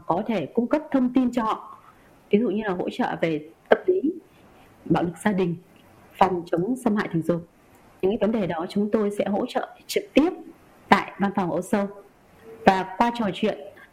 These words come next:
trao đổi với phụ nữ di cư hồi hương, khi mà chúng tôi đã xác định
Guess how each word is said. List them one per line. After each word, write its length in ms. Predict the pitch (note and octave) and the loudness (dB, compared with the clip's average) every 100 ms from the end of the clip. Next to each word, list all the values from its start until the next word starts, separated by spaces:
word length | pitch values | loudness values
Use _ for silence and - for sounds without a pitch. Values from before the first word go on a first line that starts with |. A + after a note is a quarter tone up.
| _ | _
trao 240 | - A#3+ A#3+ | 0 2 4
đổi 200 | G#3+ D#3 | 2 2
với 180 | E3 G#3 | -2 -2
phụ 100 | E3 | 0
nữ 160 | F3+ A#3+ | 0 0
di 160 | B3+ | -2
cư 160 | A#3+ A#3 | 0 0
hồi 160 | G#3+ F3 | -2 0
hương, 340 | G#3+ A3 A3 - - - - | 0 -2 -6 -14 -18 -18 -12
khi 260 | - D4 C4+ | 0 2 2
mà 120 | G3+ | 0
chúng 180 | F#3+ G#3+ | -2 0
tôi 140 | A#3+ | 0
đã 80 | G3+ | -2
xác 200 | - D4+ | 0 0
định 140 | C4+ | 0